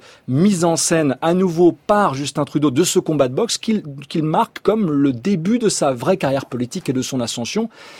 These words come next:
Et ce qui est intéressant, euh, derrière le côté un peu anecdotique de ce combat de boxe entre, euh, le nou-, le Premier ministre canadien et, euh, Patrick Brazeau, c'est l'idée que la politique se résume à un ensemble de coups.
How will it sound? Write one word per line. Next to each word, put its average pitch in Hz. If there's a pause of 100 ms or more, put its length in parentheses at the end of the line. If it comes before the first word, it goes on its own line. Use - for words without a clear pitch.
(160)
Et 151
ce -
qui 247
est 226
intéressant, 151
euh, 101
derrière 123
le 110
côté -
un 110
peu 113
anecdotique 120
de 110
ce -
combat 107
de 101
boxe 113
entre, 104 (460)
euh, 107
le 110
nou-, 120
le 110
Premier 123
ministre 123
canadien 117
et, 117
euh, 98
Patrick 110
Brazeau, 117 (520)
c'est -
l'idée 208
que -
la 185
politique 185
se -
résume 175
à 147
un 147
ensemble 160
de 135
coups. 127